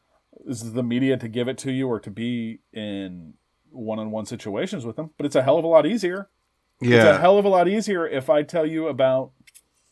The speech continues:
Speaker 1: you know, somebody's struggles with anything else with, you know, whatever, a-, a-, and not to go all, you know, sorrow porn or anything,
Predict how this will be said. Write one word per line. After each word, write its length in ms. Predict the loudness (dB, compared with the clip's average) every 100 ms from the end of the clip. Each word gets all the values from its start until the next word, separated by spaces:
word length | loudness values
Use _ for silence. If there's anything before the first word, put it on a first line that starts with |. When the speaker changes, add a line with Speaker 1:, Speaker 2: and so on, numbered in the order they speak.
| _ -20 _ _ _
Speaker 1:
you 140 | -4 0
know, 260 | 0 0 _ _ _ _ _ _ -20 -6
somebody's 760 | 0 4 4 4 2 -2 -8 -14
struggles 880 | -12 -12 2 4 6 6 2 -2 -10 -18 -20 _ -20 _ -6
with 240 | -4 -4
anything 380 | -6 -6 -4 -2
else 340 | -2 -2 -6
with, 220 | -10 -10 -10
you 160 | -8 -6
know, 320 | -6 -8 -12 -20 _ -20
whatever, 400 | -8 0 0 0
a-, 100 | -8
a-, 260 | -10 -10 -8
and 160 | -6 -4
not 180 | -4 -6
to 80 |
go 200 | -4 -4
all, 420 | -2 -2 -2 -6 -10
you 120 | -12
know, 200 | -12 -12
sorrow 440 | -8 -6 -4 -4
porn 320 | -8 -12 -14
or 120 | -14 -18
anything, 500 | -18 -16 -16 -16